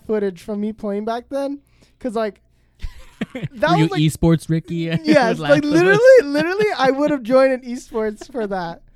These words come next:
Speaker 1: Like,
Speaker 2: Wait,
Speaker 1: lit-
Speaker 2: didn't Uncharted have?
Speaker 1: Uncharted? I don't think they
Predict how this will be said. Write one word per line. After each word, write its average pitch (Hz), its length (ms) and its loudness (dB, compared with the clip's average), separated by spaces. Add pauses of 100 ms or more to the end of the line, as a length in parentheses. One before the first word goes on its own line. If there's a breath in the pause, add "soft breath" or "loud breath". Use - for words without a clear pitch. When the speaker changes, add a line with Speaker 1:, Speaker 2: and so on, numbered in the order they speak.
(540 soft breath)
Speaker 1:
Like, 262 140 2
Speaker 2:
Wait, 226 120 2
Speaker 1:
lit- 339 100 -2
Speaker 2:
didn't 254 260 0
Uncharted 233 420 -6
have? 294 300 -10 (720)
Speaker 1:
Uncharted? 277 640 -4
I 214 100 -10
don't 359 180 -8
think 381 160 -10
they 247 180 -10